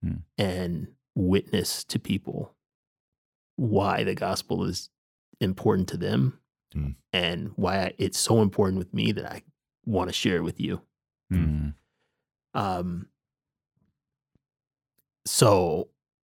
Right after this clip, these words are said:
Speaker 2: I think that's the,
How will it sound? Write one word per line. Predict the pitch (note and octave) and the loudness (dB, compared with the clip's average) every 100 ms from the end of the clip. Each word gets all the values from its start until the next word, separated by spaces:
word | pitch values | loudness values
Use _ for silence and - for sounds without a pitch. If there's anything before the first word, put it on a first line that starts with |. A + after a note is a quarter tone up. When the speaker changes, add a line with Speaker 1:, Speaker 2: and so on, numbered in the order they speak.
| _ _ _ _ _ _ | _ _ _ _ _ _
Speaker 2:
I | G#2 | 2
think | F#2+ B2 G2 | 6 4 4
that's | G2 G#2 G#2+ - - - - - - | 2 2 0 -2 -4 -2 -4 -6 0
the, | A#2 G2+ F#2 F2+ E2+ E2+ | 2 2 0 -2 -6 -8